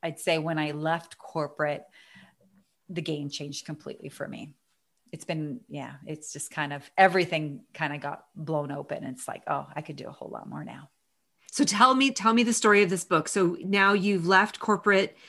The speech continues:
Speaker 2: you have all these experiences, definitely these learnings. You've been working with leaders. I know you are developing yourself and, and achieving the dreams along the way.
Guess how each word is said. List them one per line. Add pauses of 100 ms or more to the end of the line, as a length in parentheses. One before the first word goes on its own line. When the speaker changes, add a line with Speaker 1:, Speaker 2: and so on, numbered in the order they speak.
(220)
Speaker 2:
you
have
all
these
experiences,
definitely
these
learnings. (180)
You've
been
working
with
leaders. (220)
I
know
you
are
developing
yourself
and,
and
achieving
the
dreams
along
the
way.